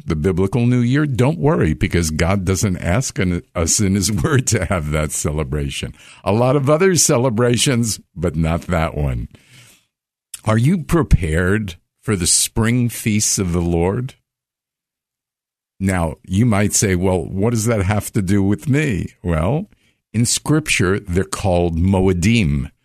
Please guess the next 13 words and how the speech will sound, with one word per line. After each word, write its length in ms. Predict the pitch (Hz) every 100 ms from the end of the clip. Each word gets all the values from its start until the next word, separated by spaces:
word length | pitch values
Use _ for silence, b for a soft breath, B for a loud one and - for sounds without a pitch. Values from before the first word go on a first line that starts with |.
| _
which 260 | 87 82 -
means 380 | 85 82 80 85
appointed 560 | 73 - 85 80 67
times. 720 | - 107 95 69 - 76 - - _ _ _ _
And 200 | 90 90
God 320 | 90 117 131 113
said 500 | 143 101 98 120 90
there 160 | 92
were 140 | 92 90
times 640 | - - 98 117 139 131
of 100 | 147
the 80 | 120
year 400 | 110 73 80 123